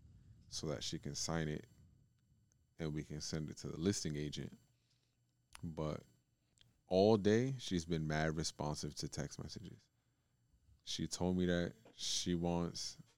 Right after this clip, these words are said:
to submit the order because she sees herself in this house. She can't stop thinking about the house. I told her, "I don't have my computer with me right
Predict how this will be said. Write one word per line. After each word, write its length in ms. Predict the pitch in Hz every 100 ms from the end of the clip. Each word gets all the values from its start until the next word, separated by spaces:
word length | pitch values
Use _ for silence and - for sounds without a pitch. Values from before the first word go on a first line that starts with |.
| -
to 120 | -
submit 440 | 80 - 82 85 -
the 60 | -
order 340 | 87 85 - -
because 380 | - - 73 -
she 180 | - 80
sees 320 | - 90 85
herself 400 | 87 - 82 -
in 80 | 82
this 160 | 76
house. 500 | - 90 90 90 - - _ _ _ _ -
She 160 | -
can't 260 | - 85 82
stop 240 | - 78 -
thinking 220 | 87 78
about 260 | 80 73 78
the 60 | 82
house. 500 | - 82 85 - - - _ _ - _ -
I 40 |
told 340 | 82 - 85 85
her, 200 | 85 85 - _ _ _ _ _ _ _ -
"I 60 |
don't 120 | 87
have 180 | 87 90
my 160 | 92 85
computer 640 | - 80 - 110 95 85 95 _ _ _ _ _ _ _ _ -
with 240 | 95 95
me 120 | 87
right 220 | 82 82